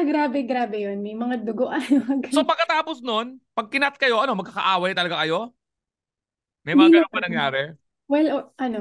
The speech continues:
Speaker 1: puro friends kami talagang eight. Kasi talagang before mag-start yung Pantasya, ay nagkakasama na talaga kami lahat.
Speaker 2: Okay. Ah, Apple, doon sa mga previous episode, may nakita ka ba doon na grabing, ano, challenge? Yung, "Uy,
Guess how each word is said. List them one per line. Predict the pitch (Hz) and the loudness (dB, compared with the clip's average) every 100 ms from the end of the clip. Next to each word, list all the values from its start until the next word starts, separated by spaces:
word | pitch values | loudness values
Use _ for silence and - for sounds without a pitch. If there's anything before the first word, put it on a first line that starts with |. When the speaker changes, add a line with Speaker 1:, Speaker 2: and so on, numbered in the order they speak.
| 208 | -6
Speaker 1:
puro | 262 262 262 | -4 -2 -2
friends | 254 240 233 | -4 -6 -6
kami | 233 214 | -8 -8
talagang | 214 202 196 196 196 - | -8 -8 -8 -8 -8 -10
eight. | - 208 202 | -10 -8 -6
Kasi | 247 254 254 | -6 -4 0
talagang | 277 269 285 277 | 2 2 2 2
before | 254 262 269 254 | 2 0 0 0
mag-start | 254 254 - 240 226 | 0 -4 -6 -6 -6
yung | 233 226 | -8 -6
Pantasya, | 226 214 214 190 220 | -6 -6 -8 -8 -8
ay | 208 | -8
nagkakasama | 208 240 226 220 220 214 | -10 -10 -10 -10 -10 -8
na | 208 | -8
talaga | 202 196 196 196 | -8 -8 -8 -8
kami | 190 185 | -8 -6
lahat. | 170 175 175 _ _ _ - | -8 -12 -16 _ _ _ -10
Speaker 2:
Okay. | 139 107 - _ _ - | -8 -8 -12 _ _ -6
Ah, | 135 - 175 | -4 0 -2
Apple, | 240 254 202 175 | 0 0 -2 -10
doon | 143 190 | -12 -8
sa | 226 | -2
mga | 220 226 | -2 0
previous | 220 190 208 - | -2 -2 -2 -2
episode, | 190 - 170 156 135 | -2 -4 -6 -4 -4
may | 180 | -4
nakita | 180 190 - | -4 -4 -2
ka | |
ba | 170 | 0
doon | 170 170 | 0 0
na | 139 | 0
grabing, | 143 139 139 135 139 | 0 0 0 -4 -8
ano, | 135 127 | -8 -8
challenge? | 127 120 110 113 120 - | -2 -2 -2 -6 -10 -12
Yung, | 127 123 | -14 -10
"Uy, | 262 | -10